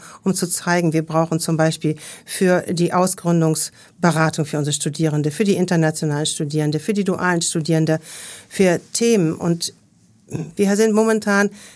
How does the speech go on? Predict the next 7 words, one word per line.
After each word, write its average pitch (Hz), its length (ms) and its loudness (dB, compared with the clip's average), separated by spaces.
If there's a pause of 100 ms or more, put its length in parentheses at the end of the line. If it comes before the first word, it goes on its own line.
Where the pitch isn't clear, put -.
(120)
sehr 214 260 2
dicht 220 340 -4
an 190 80 0
dem 180 140 0
Thema 185 260 -2
Nachhaltigkeit 175 1000 -2 (420)
und, 185 360 0